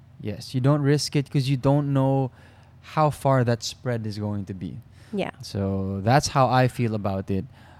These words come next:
Speaker 1: Um, maybe just another example to drive the point home was that Megan had, uh,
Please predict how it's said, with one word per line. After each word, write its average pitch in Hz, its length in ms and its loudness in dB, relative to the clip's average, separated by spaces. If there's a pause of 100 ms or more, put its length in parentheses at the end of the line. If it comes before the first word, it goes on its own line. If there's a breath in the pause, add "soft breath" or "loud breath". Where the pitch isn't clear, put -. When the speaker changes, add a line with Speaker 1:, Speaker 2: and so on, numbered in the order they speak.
(160 loud breath)
Speaker 1:
Um, 101 540 -2
maybe 135 240 4
just 131 240 2
another 123 320 2
example 117 540 0
to 101 240 -4
drive 107 420 2
the 110 80 -4
point 107 320 -2
home 113 320 2 (320 loud breath)
was 117 160 0
that 110 220 0 (200 loud breath)
Megan 170 680 0 (420 soft breath)
had, 135 540 2
uh, 123 200 2